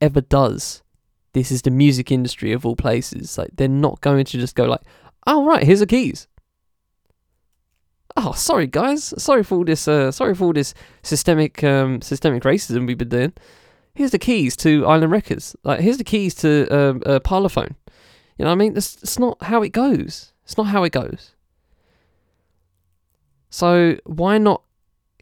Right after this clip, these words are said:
collectively, right? Why not collectively make the change ourselves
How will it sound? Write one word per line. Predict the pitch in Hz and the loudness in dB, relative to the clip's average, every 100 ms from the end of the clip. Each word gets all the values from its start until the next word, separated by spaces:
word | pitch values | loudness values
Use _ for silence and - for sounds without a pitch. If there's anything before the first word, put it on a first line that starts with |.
| - | -6
collectively, | - 160 226 - 151 131 95 87 185 - _ _ _ _ _ _ _ _ _ _ _ _ _ - | 0 2 0 -2 -2 -2 -6 -4 -6 -8 _ _ _ _ _ _ _ _ _ _ _ _ _ -10
right? | 135 156 - _ _ _ _ _ _ | -4 -2 -4 _ _ _ _ _ _
Why | - 143 | -2 -2
not | 170 - | -2 -6
collectively | - 151 156 - 120 117 117 160 - _ _ _ _ _ _ _ _ _ _ _ _ - | -6 -4 -4 -4 -8 -4 -4 -4 -8 _ _ _ _ _ _ _ _ _ _ _ _ -4
make | 135 135 | -2 0
the | 139 | -2
change | - 139 127 | -2 -4 -4
ourselves | 120 - 104 117 - - | -8 -8 -10 -10 -14 -20